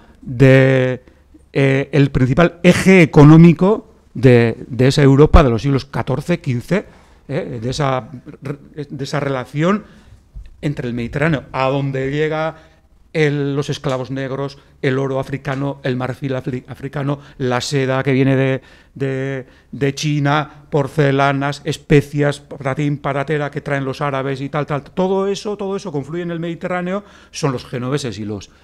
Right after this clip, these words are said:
venecianos quienes controlan ese, ese tráfico, pero fijaos luego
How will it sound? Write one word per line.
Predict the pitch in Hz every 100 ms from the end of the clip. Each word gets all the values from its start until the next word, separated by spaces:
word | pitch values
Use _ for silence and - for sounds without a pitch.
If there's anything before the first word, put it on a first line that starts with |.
| -
venecianos | 110 107 127 151 113
quienes | - 110
controlan | - 120 104 - 131 117
ese, | 123 113 - _ _ -
ese | 120 143
tráfico, | 151 170 180 190 220 - _ _ -
pero | 120 117 -
fijaos | - 123 156 160
luego | 160 190 -